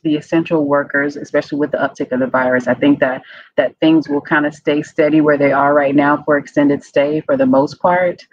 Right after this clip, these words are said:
Um, the only point of hesitation I have is with brand change, but there I'm hoping that the relationships we created will help sustain the, um, the clientele in that, in that vein. But, um, we're just looking forward to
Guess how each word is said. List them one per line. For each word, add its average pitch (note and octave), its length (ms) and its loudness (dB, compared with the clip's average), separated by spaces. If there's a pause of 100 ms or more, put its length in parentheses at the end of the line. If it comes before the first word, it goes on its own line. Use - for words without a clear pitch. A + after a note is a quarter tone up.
(360)
Um, C#3 600 2 (1160)
the D4 120 0
only D#4 540 2
point - 220 0
of D3 80 0
hesitation C#3+ 520 -2
I C3+ 80 0
have C#3+ 220 -4
is C#3 120 -4
with C3 160 -6
brand C#3 400 0
change, F3 540 0 (340)
but C#3 200 -2
there C#3+ 380 0
I'm C#3 120 -4
hoping C#3+ 280 0
that B2+ 140 0
the C3+ 80 -4
relationships C3+ 680 -2
we C3+ 120 -4
created C3 600 0
will C3 140 0
help B2 260 -2
sustain B2+ 720 0 (100)
the, B2 100 0
um, A#2+ 500 -4
the B2+ 60 -4
clientele B2 680 -2
in B2 140 2
that, B2+ 220 -2 (100)
in B2 140 -2
that B2 220 -2
vein. C#4 380 -2 (400)
But, D3 260 0
um, C3 300 0
we're E3 120 2
just E3+ 180 0
looking E3 300 2
forward D3+ 580 2
to C#3+ 600 2